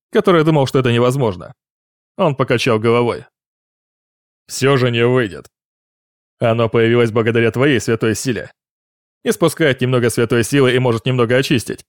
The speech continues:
если близко поднести проклятый предмет. Но и только.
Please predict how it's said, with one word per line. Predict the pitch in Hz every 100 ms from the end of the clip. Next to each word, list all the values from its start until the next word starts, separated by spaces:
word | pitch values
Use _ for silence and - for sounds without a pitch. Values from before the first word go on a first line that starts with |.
| _ _ _ _
если | 135 123 117
близко | 110 190 139
поднести | 117 117 120 - 127 101 _ _
проклятый | 147 120 120 117
предмет. | 110 123 123 113 - _ _ _ _ _ _ _ -
Но | 143 127
и | 113
только. | 156 123 101 98